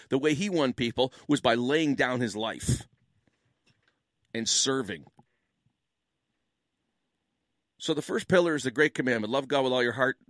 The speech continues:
soul, and mind, love your neighbor as yourself." The second pillar is the great commission.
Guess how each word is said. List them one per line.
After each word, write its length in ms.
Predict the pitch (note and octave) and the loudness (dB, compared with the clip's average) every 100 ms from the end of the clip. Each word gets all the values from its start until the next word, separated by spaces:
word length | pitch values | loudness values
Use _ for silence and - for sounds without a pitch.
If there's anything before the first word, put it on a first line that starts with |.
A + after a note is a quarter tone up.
| A#2 | -12
soul, 180 | - B2+ | -4 -2
and 80 | A#2 | -2
mind, 220 | B2+ C3 | -2 0
love 140 | B2 | 0
your 100 | G#2+ | 0
neighbor 320 | A2 C3 C3+ | 0 -2 -2
as 100 | C3 | -6
yourself." 460 | A#2+ - A2 F#2 - _ _ | -4 -4 -4 -4 -16 _ _
The 80 | - | -4
second 360 | - F#3 E3 C3+ | 0 0 -2 -2
pillar 300 | D#3+ C#3 C3 | -2 0 -2
is 100 | A2+ | -4
the 60 | |
great 240 | A2 A#2 - | -2 -2 0
commission. 420 | G#2+ F#2+ - | -4 -4 -6